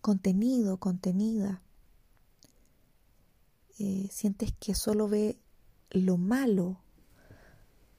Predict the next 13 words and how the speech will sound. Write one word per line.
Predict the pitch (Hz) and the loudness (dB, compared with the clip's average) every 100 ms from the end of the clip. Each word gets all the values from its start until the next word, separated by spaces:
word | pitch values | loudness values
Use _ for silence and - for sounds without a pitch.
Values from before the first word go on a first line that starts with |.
| _ | _
lo | 196 | 2
negativo | 185 185 185 - 269 247 190 | 4 4 0 0 0 2 0
que | 185 185 | -2 -4
puedas | 208 208 202 | -4 -4 -4
hacer | 202 - - 214 208 196 - | -8 -10 -6 -2 -2 -2 0
y | 190 | 0
no | 190 | 2
valora | 190 185 214 214 208 | 2 0 0 0 -2
lo | 196 196 | -2 -4
que | 190 | -8
sí | - 214 | -6 -6
haces | 208 - 190 - | -6 -8 -10 -6
bien. | 202 208 | -4 -4